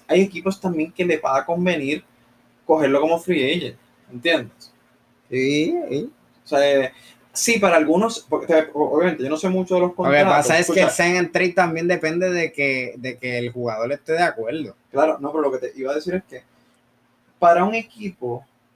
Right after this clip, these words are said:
Speaker 1: con budget apretado, es mejor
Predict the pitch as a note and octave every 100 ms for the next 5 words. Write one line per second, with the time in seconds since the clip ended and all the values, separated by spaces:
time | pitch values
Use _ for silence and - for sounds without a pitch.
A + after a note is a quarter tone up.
0 | _ _ - D#3+ D#3 C3 B2+ C#3 D#3 D#3+
1 | F3+ F3 - F3 E3+ D#3+ F3+ E3 - -
2 | - _ _ _ _ _ _ _ _ _
3 | _ _ - C#3+ D#3 F3 E3+ F3+ G3 G3+